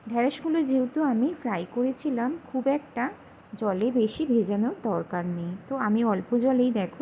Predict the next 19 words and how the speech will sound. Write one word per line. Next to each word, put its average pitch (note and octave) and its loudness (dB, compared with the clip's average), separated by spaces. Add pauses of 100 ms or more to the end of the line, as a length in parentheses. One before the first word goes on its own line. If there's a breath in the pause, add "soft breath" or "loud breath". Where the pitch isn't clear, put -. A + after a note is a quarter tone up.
দিয়ে G3+ 2
দিলাম। F3 -4 (1500)
এখন D#4+ -2 (520)
ভালো A3 4 (140)
করে C4+ 4 (440)
জলের G#3 2 (120)
মধ্যে G3 0 (460)
পুরো A#3 0 (240)
সব G3+ 0
ভেন্ডিগুলোকে G#3 0 (120)
আস্তে G3+ -6
আস্তে - -8 (100)
ভিজিয়ে F#3+ 0
দিলাম। F3 -4 (540 loud breath)
তারপরে A#3 2 (120)
দেখো G#3 0 (100)
একটা F#4 -6 (120)
ঢাকনা G#3+ -2
দিয়ে B3+ 2